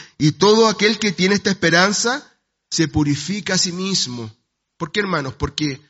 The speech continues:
no podemos quedarnos solamente contemplando el futuro.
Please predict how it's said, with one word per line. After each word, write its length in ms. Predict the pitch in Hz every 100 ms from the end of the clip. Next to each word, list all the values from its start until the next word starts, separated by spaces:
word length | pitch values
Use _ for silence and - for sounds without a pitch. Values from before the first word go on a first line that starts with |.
| _
no 120 | 170 185
podemos 400 | 185 190 214 175
quedarnos 720 | 190 170 180 220 240 247 277
solamente 680 | 202 196 180 185 202 190 214
contemplando 760 | 202 165 156 143 156 185 202
el 80 | 196
futuro. 640 | - 180 185 247 247 139